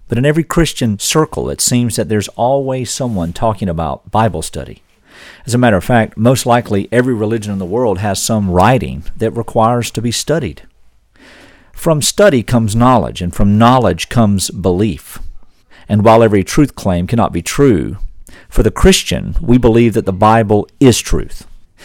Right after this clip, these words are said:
Jesus says in John seventeen, when he prays,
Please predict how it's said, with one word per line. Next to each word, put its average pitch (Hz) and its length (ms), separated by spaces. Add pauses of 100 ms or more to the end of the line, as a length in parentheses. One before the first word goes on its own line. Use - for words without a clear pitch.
(260)
Jesus 175 380
says 156 200
in 131 100
John 120 240
seventeen, 104 680
when 95 140
he 101 100
prays, 95 500